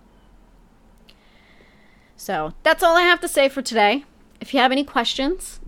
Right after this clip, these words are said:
Derek, you wanna come at me, feel free. I got you. Anybody else? Follow my Instagram, Talkin' Toxic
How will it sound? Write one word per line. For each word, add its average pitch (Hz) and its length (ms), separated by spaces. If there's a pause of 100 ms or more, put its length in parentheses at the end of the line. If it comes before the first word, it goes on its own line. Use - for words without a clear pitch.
Derek, 233 400
you 240 80
wanna 226 180
come 247 220
at 240 200
me, 349 180
feel 226 240
free. 226 540 (160)
I 208 100
got 214 380
you. 494 160 (1080)
Anybody 254 480
else? - 580 (600)
Follow 254 520
my 240 220
Instagram, 294 880 (240)
Talkin' 208 400
Toxic 226 580